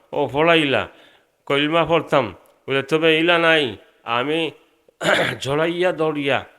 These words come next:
কলিমা পড়তাম।" জেলা মোয়ানাকা করেন। দুইজনে মোয়ানাকা করেন না নি? মোয়ানাকা, মোয়ানাকা মানে গর্দনা মিলানি নাই। ও দিলে দিলে মিলতো। এক চাপ দিলেও হয়, তিন চাপেও হয়, একটাই হইয়া যায়। যদি খুব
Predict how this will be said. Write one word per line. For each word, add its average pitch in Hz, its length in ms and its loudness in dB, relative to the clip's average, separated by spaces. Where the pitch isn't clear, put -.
কলিমা 156 360 0
পড়তাম।" 131 480 -2
জেলা 143 220 0
মোয়ানাকা 156 540 2
করেন। 151 280 2
দুইজনে 165 480 0
মোয়ানাকা 160 600 4
করেন 170 240 2
না 156 160 2
নি? 110 280 -2
মোয়ানাকা, 147 600 2
মোয়ানাকা 143 600 4
মানে 156 280 2
গর্দনা 131 460 0
মিলানি 135 400 2
নাই। 87 180 -4
ও 127 120 -4
দিলে 139 320 0
দিলে 156 280 0
মিলতো। 135 480 -2
এক 143 140 -4
চাপ 165 260 2
দিলেও 160 420 2
হয়, 120 280 2
তিন 139 200 -4
চাপেও 151 420 0
হয়, 113 220 0
একটাই 165 400 0
হইয়া 147 220 4
যায়। 113 260 0
যদি 123 240 -8
খুব 139 220 -2